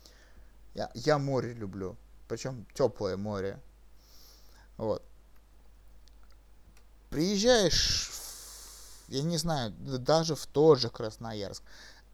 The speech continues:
находишь человека и-, или приезжаешь сначала в Владивосток, находишь человека, с которым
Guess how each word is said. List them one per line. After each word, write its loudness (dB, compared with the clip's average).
находишь 6
человека 2
и-, -4
или 4
приезжаешь 4
сначала 2
в -12
Владивосток, 4
находишь 2
человека, 2
с -6
которым 2